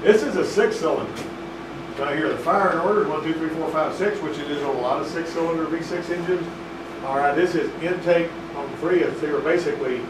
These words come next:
uh, getting our, we've got our tr-, pressure transducer for the, uh, for, to give, to read compression in cylinder number three. Okay, that's intake three, and that's exhaust four.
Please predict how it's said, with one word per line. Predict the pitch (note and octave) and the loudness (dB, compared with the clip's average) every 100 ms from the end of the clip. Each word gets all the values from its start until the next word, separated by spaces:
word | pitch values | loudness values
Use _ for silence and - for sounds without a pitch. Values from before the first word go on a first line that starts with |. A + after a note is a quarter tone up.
| - - - - | -10 -10 -10 -8
uh, | B2+ A#2+ A#2 | -6 -4 -2
getting | E3 D#3+ | -2 0
our, | C#3 B2+ A#2 - | 0 0 -2 -6
we've | C#3+ D3 | -6 4
got | G#3 G#3+ | 8 10
our | F#3 D#3+ - | 8 6 2
tr-, | F3+ - | -2 0
pressure | F#3+ G3 F3+ | 4 4 4
transducer | E3 E3+ E3 E3 E3 E3+ E3 D#3 | 0 6 6 6 2 2 2 0
for | - D3 | 0 0
the, | C3+ C3 A#2 A2 | 2 0 0 0
uh, | A2 A2+ - - - - - | -2 -4 -8 -8 -8 -10 -6
for, | - C#3 | -4 -2
to | C#3+ | 0
give, | D#3 D#3+ - | 2 0 -2
to | D3+ | 0
read | E3+ E3+ | 0 0
compression | D3+ - F#3+ G3 E3 D3 - - - | 0 2 6 6 6 0 -2 -6 -4
in | D3 | -2
cylinder | F#3 F3+ E3 - C#3 | 2 4 4 2 0
number | D3+ - | 0 -2
three. | - E3 B2+ - - - - - | -2 0 -2 -4 -10 -10 -10 -8
Okay, | C3+ C3+ C#3+ | -6 -2 0
that's | E3 F3 | 2 2
intake | F3 E3+ E3+ D#3 - | 0 0 0 0 2
three, | F3 D#3+ C#3 - - - - - - - - - | 4 6 4 -2 -8 -10 -10 -10 -10 -12 -10 -8
and | - | -2
that's | D3+ D3+ | 0 0
exhaust | C3+ A#2 D#3 D3 - | 0 2 2 2 -2
four. | D#3+ D3 | 0 0